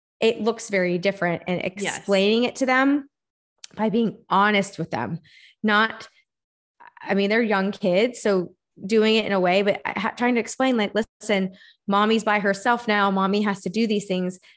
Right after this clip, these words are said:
Speaker 1: Sometimes mommy will have to get on a call at three and I won't always be done."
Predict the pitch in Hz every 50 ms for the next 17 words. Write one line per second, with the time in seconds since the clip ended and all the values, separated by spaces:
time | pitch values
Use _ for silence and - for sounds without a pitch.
0 | _ - - - 226 220 226 226 220 214 - - - 233 226 226 220 214 202 202
1 | 196 190 185 - 190 190 196 202 196 190 185 190 190 - 208 202 - - 190 196
2 | 190 185 185 180 175 175 - - 180 175 - - - 170 170 175 170 170 160 -
3 | 175 185 180 175 180 185 - - 170 170 160 165 143 165 - - - 170 170 180
4 | - - - - - 208